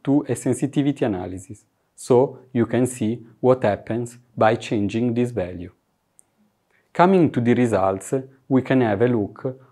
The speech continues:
at how the gross electricity production variable output change because of the introduction of this additional cost. It is evident that, with respect to the baseline case,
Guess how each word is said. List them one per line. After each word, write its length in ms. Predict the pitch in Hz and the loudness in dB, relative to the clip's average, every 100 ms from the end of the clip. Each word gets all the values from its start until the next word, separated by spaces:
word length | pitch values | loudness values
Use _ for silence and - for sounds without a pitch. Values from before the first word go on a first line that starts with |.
| _ _ - | _ _ -6
at 200 | 113 - | -6 -4
how 380 | 143 135 143 - | 0 2 2 0
the 140 | 120 110 | -4 -2
gross 420 | 123 139 139 - | 4 6 6 2
electricity 680 | 120 110 107 143 143 120 107 | -2 -2 0 0 -2 -2 -8
production 680 | - 107 117 107 - 101 98 | -4 0 0 0 -6 -4 0
variable 460 | 113 107 98 98 | 2 2 -2 -2
output 580 | 95 104 - - 135 170 - _ _ | -4 -6 -10 -8 -8 -10 -16 _ _
change 480 | - 131 110 110 117 151 - - | -2 0 2 0 -4 -10 -14 -2
because 520 | 147 147 113 113 113 - _ | -2 4 4 4 0 -10 _
of 300 | 120 107 104 | 0 0 -2
the 160 | 127 131 | -6 -2
introduction 840 | 127 120 147 147 110 95 - 131 | 0 0 2 2 0 -4 -6 -6
of 280 | 147 127 123 | -2 -2 -2
this 260 | 117 107 107 - | -2 -4 -6 -4
additional 500 | 127 117 92 113 117 | -4 -4 -6 -4 -6
cost. 460 | - 87 - _ _ _ _ _ _ - | -8 -16 -18 _ _ _ _ _ _ -8
It 140 | 127 | -2
is 160 | 175 147 | 0 0
evident 560 | 120 101 98 113 123 - _ _ 123 | 0 -2 -2 -4 -6 -12 _ _ 2
that, 400 | 120 113 - 151 _ _ | 2 2 -6 -12 _ _
with 220 | 127 110 | 0 2
respect 580 | 117 139 151 160 143 - | 2 2 0 -4 -4 -8
to 60 | 113 | -6
the 100 | 104 | -2
baseline 560 | 110 127 131 104 101 | 0 0 -2 -4 -6
case, 400 | - 92 85 95 | -6 -8 -10 -12